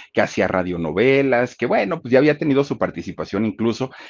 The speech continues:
en algún concurso de canto, y lo querían mucho sus compañeros allí en la preparatoria. Era de los mejor portados, además de todo. Bueno, pues ya hacía doblaje, ya era un, un, un hombre, pues digamos, conocido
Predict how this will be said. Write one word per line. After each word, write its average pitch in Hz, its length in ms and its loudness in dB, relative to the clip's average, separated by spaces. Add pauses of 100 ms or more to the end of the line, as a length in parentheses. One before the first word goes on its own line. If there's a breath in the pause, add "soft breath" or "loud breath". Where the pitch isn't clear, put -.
en 90 140 -2
algún 85 260 0
concurso 98 480 -2
de 107 140 -6
canto, 113 400 0
y 139 100 0
lo 135 140 0
querían 190 300 0
mucho 233 360 0
sus - 180 -10
compañeros 120 600 -2
allí 92 140 -2
en 104 80 0
la 101 100 -2
preparatoria. 107 640 -2 (340 loud breath)
Era 123 220 4
de 139 80 2
los 98 260 -2
mejor 98 380 -2
portados, 95 520 2
además 78 360 -2
de 92 80 -4
todo. 147 300 4 (180)
Bueno, - 240 -10 (500 loud breath)
pues 87 140 -4
ya 104 120 4
hacía - 200 2
doblaje, 107 720 0
ya - 260 2
era 311 120 2
un, 285 220 6
un, 156 360 4
un 123 180 2
hombre, 123 540 2 (100)
pues 120 180 -2
digamos, 131 440 0
conocido 120 720 0